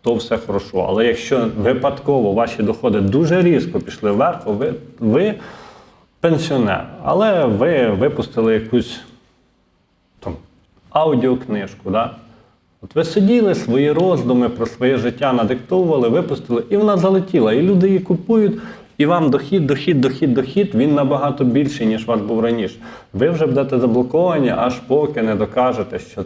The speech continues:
звідки той дохід. Тобто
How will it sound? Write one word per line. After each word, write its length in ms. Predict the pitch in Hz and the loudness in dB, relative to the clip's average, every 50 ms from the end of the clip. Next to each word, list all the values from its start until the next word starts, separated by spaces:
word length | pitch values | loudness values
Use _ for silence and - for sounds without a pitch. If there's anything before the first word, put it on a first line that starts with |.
| - - - | -12 -10 -8
звідки 500 | 104 92 90 101 123 139 127 131 - 101 | -6 -4 -2 0 0 0 0 -2 -6 -6
той 160 | - 107 101 | -4 -2 -2
дохід. 520 | 95 92 101 - - - 147 160 165 147 - - - - - - - - - - _ _ - | -2 -2 -4 -8 -6 -4 -2 -2 -2 -2 -4 -10 -18 -20 -20 -20 -20 -20 -20 -20 _ _ -16
Тобто 340 | - - - - 107 101 | -16 -10 -4 -2 -2 -2